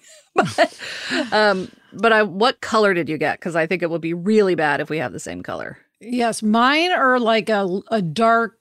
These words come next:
Speaker 2: gray, like a charcoal gray. I thought I was ordering black, but they're actually like a slate charcoal gray.
Speaker 1: Oh, okay. 'Cause I think I'm gonna get
Speaker 2: So
Speaker 1: like a bright, like something bright and, you know, pink or yellow or something
Speaker 2: Okay.
Speaker 1: crazy.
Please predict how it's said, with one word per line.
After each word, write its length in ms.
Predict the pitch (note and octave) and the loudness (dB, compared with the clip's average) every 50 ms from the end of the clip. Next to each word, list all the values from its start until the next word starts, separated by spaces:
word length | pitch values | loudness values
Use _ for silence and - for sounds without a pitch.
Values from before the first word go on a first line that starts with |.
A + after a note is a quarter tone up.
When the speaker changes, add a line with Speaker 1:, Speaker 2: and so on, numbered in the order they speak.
| F#3 D#3+ | -12 -8
Speaker 2:
gray, 500 | D3+ G3+ F#3+ G3 G#3 F#3 D#3+ D#3 E3 E3+ | -6 -2 0 0 2 2 0 0 -2 -2
like 220 | E3+ E3+ F3 - | -2 -4 -4 -4
a 40 | F#3 | -6
charcoal 600 | - - - A3 A3 G#3+ G#3+ - A3 G#3 G3 F#3+ | -8 -2 0 0 0 0 0 -2 -2 -2 -2 -2
gray. 420 | F3 F3+ G3 G3+ G3 F#3+ F3 F3 - | -4 -4 -2 -2 -2 -2 -2 -4 -4
I 120 | - G3 | -4 -4
thought 400 | G3+ - - A#3+ B3 D#4 F4+ F4+ | -4 -2 2 4 4 4 4 4
I 60 | D#4 B3 | 2 0
was 180 | A3+ A3 F#3+ | 0 0 0
ordering 420 | G3+ G#3 A3 G3 G#3 G3+ G3 F#3 D#3+ | 0 0 0 0 -2 -2 -4 -6 -8
black, 480 | D3+ C#3+ E3+ F#3+ G3 G3+ A#3+ - - - | -8 -2 0 2 2 2 2 0 -2 -8
but 240 | F3+ F#3 G3+ F3+ - | -8 -6 -6 -4 -4
they're 140 | G3+ G3+ G3 | -2 0 2
actually 760 | F#3+ G3+ G3+ - - - G#3 F#3 F#3+ F#3 F3+ F3+ F3+ F3 F3 | 2 2 0 -2 -6 -6 -6 -4 -4 -4 -4 -4 -4 -4 -6
like 360 | E3+ E3 E3 E3 E3 - - | -4 -4 -4 -4 -6 -6 -8
a 180 | E3+ D#3+ D#3+ D#3 | -10 -10 -10 -10
slate 640 | - - - - - F#3 G#3 A3 G#3 G#3 G#3 - - | -10 -10 -10 -10 -8 -4 -2 -2 -2 -2 -4 -6 -10
charcoal 640 | - - G#3 G3+ F3+ F3 - - - G#3 F#3 F#3+ | -8 -4 -2 -2 -2 -4 -6 -10 -12 -10 -8 -8
gray. 640 | F3+ - F3+ F3 F#3 F#3 - - - - - - - _ _ - | -8 -8 -8 -6 -6 -6 -6 -8 -10 -12 -16 -20 -20 _ _ -4
Speaker 1:
Oh, 320 | - D#3 C#3+ F#2+ D#2+ - - - | -4 -2 -2 -2 -4 -6 -6 -6
okay. 400 | - A3+ A#3 - - - - - _ | -4 -4 -4 -6 -8 -10 -12 -14 _
'Cause 140 | - F3 - | -12 -8 -4
I 160 | D#3 G3 G#3+ | -2 0 0
think 160 | G#3 A#3+ G3+ | 0 -2 -2
I'm 120 | G3 F3+ F3 | -2 -2 -2
gonna 140 | E3+ D#3 | -2 -4
get 220 | D3+ G#3+ G3+ C#3+ C#3+ D#3 | -2 -2 -2 -2 -2 -2
Speaker 2:
So 40 | |
Speaker 1:
like 220 | D3+ D#3 D3 - C3+ | -4 -6 -6 -6 -6
a 260 | B2+ A#2 C#3 D3+ D#3 - _ _ _ _ _ _ _ _ _ _ _ _ _ _ - | -4 -4 -4 -6 -8 -12 _ _ _ _ _ _ _ _ _ _ _ _ _ _ -14
bright, 460 | E3 D#3 F3 D#3+ D3+ B2+ - - _ - | -8 -6 -2 -2 -2 -2 -4 -6 _ -8
like 140 | F3+ D#3+ | -8 -4
something 380 | - - B3 A#3 G#3+ G#3 F#3 F3+ | -2 0 0 2 2 0 -2 -2
bright 360 | E3 F3 D#3+ D#3+ D#3+ D3+ - - | -4 -6 -2 -2 -2 -2 -2 -6
and, 320 | - D#3 D3 C3+ B2+ C3 D#3+ _ - | -10 -12 -10 -8 -8 -10 -10 _ -14
you 80 | F3 | -14
know, 140 | D#3+ G2+ - - | -14 -14 -14 -14
pink 360 | - - A3 G3+ E3 A#2+ - - | -8 -4 -4 -4 -4 -4 -6 -8
or 80 | D3 | -8
yellow 480 | C#3 D3 E3 D#3+ D3+ C3+ F2 B1 - - | -8 -6 -4 -4 -4 -4 -6 -8 -12 -14
or 160 | - - - - | -16 -18 -20 -18
something 200 | - - - - | -10 -6 -4 -4
Speaker 2:
Okay. 180 | G3+ - - - | -4 -4 -10 -16
Speaker 1:
crazy. 500 | _ - F#2 F2+ F2 - - - - - | _ -14 -14 -14 -14 -14 -18 -20 -20 -20